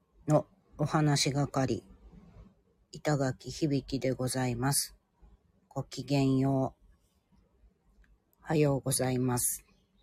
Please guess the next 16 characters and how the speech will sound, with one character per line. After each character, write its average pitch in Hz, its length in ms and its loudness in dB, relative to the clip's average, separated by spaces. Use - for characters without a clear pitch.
え 147 80 -4
っ - 40 -8
と、 127 320 4
午 165 220 10
前 123 280 2
九 - 160 4
時 135 320 0
前 160 320 4
で 131 140 0
す - 180 2
が、 123 240 0
土 147 120 4
曜 139 300 6
日 117 160 -2
で 90 160 -2
す。 - 200 0